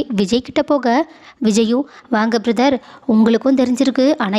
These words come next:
எனக்கும் காவேரிக்கும் தான் ரொம்பவே லேட்டா தெரிஞ்சிருக்குன்னு" சொல்ல, "என்ன பிரதர், உண்மையாவே உங்களுக்கு இந்த ஃபங்க்ஷனை பத்தி தெரியாதா?" "அட, ஒண்ணுமே தெரியாது. இதோ இப்போ ஒரு அஞ்சு நிமிஷமா தான் இங்க ஒரு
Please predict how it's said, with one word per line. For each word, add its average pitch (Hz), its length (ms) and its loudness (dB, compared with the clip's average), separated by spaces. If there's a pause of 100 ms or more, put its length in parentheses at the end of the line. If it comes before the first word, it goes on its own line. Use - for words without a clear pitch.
எனக்கும் 196 400 0
காவேரிக்கும் 208 540 0
தான் 240 120 0
ரொம்பவே 220 340 2
லேட்டா 226 420 0
தெரிஞ்சிருக்குன்னு" 269 600 0
சொல்ல, 262 180 4 (520)
"என்ன 233 220 4
பிரதர், 285 440 0
உண்மையாவே 233 500 2
உங்களுக்கு 262 400 0 (100)
இந்த 214 240 0
ஃபங்க்ஷனை 277 340 -2
பத்தி 262 220 -2
தெரியாதா?" 240 520 0 (420)
"அட, 233 140 0 (360)
ஒண்ணுமே 262 420 4
தெரியாது. 269 480 0
இதோ 254 180 0 (260)
இப்போ 247 220 0
ஒரு 233 140 2
அஞ்சு 233 340 2
நிமிஷமா 247 440 0
தான் 240 240 0 (260)
இங்க 226 200 4
ஒரு 214 140 0